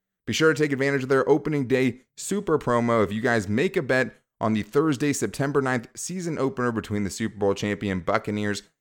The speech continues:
and the Dallas Cowboys, and you lose, your wager will be refunded up to twenty-five dollars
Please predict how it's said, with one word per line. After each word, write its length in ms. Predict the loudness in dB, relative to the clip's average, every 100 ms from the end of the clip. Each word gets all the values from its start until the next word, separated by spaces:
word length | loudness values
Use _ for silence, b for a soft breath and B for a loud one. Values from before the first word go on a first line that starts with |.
| -8
and 260 | -2 0
the 60 | 2
Dallas 340 | 2 4 2
Cowboys, 540 | 2 0 2 2 2 0 _ _ -4
and 200 | -2 0
you 120 | -2
lose, 540 | 2 2 2 0 -4 -10 _
your 120 | -2 4
wager 300 | 4 6 4
will 80 |
be 140 | 4 4
refunded 400 | 2 2 0 2
up 120 | 2
to 60 | -2
twenty-five 600 | -6 -4 -2 0 0 2
dollars 340 | 2 0 -2